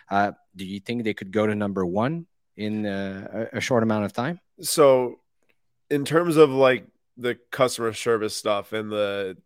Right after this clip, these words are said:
Speaker 2: the speed for turnaround times, everything like that, we've now graded four other people, not personally, but four other people, 'cause we run the submission service f-,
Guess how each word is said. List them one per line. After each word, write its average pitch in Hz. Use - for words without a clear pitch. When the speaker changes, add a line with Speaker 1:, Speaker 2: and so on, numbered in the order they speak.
Speaker 2:
the 104
speed 123
for 110
turnaround 104
times, 104
everything 104
like 101
that, 98
we've 113
now 135
graded 113
four 160
other 131
people, 101
not 113
personally, 98
but 101
four 131
other 123
people, 113
'cause 101
we 104
run 107
the 104
submission 98
service 95
f-, -